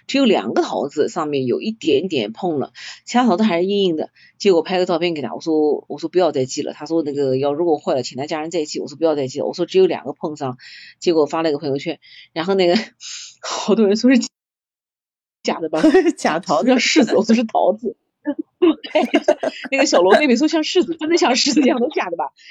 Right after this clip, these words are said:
Speaker 1: 我就吃了一个，哎呀，真的很好吃，一个特别的脆哦，就那种口感很脆，还它那个皮呢也有点脆的感觉，就有点像，就像我们吃那个什么东西，就像那个，就是那种那个盐麻锅那种脆生生的那个感觉。然后桃肉，
Speaker 2: 哦。
Speaker 1: 哎，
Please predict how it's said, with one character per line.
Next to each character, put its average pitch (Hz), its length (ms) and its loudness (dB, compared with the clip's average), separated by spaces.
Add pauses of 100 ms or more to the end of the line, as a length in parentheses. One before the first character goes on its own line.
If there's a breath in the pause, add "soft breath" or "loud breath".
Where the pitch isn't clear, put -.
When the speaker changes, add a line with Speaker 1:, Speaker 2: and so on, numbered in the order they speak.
(180 loud breath)
Speaker 1:
我 180 120 -2
就 190 60 -2
吃 208 200 -6
了 214 100 2
一 170 60 -2
个， 156 80 -6
哎 180 140 -14
呀， - 60 -14 (160)
真 196 120 -8
的 185 80 -4
很 175 100 -8
好 165 120 -6
吃， 160 100 -14
一 214 120 -8
个 240 80 0
特 233 200 -4
别 165 100 0
的 190 80 -2
脆 - 340 -4
哦， 123 100 -2
就 180 100 -2
那 185 80 -4
种 160 80 -8
口 170 200 -8
感 180 140 -4
很 165 160 -10
脆， 220 300 -4 (360 loud breath)
还 - 120 -6
它 285 120 -4
那 277 60 0
个 247 60 -2
皮 - 320 -2
呢 214 120 2
也 180 80 0
有 180 160 4
点 131 180 -2
脆 180 240 -2
的 160 60 -4
感 127 200 -6
觉， 123 80 -4
就 208 160 -6
有 202 60 -2
点 180 220 -2
像， 202 320 -4 (560 soft breath)
就 233 120 -2
像 240 120 4
我 180 40 2
们 214 100 0
吃 233 200 -2
那 254 80 0
个 240 80 0
什 190 80 0
么 175 80 -2
东 226 100 4
西， 214 220 2 (100)
就 220 120 -12
像 233 180 2
那 226 60 4
个， 226 180 0 (140)
就 - 120 -8
是 220 120 0
那 240 80 4
种 226 100 4
那 220 80 6
个 220 60 4
盐 175 280 2
麻 226 260 -2
锅 165 180 2
那 165 60 -6
种 156 140 -2
脆 - 240 -4
生 220 160 2
生 226 140 4
的 208 60 2
那 190 100 -2
个 165 80 -2
感 147 220 -8
觉。 131 240 -6 (340 loud breath)
然 170 140 -4
后 208 60 -2
桃 233 280 0
肉， 214 80 6
Speaker 2:
哦。 196 540 0 (100)
Speaker 1:
哎， 170 260 2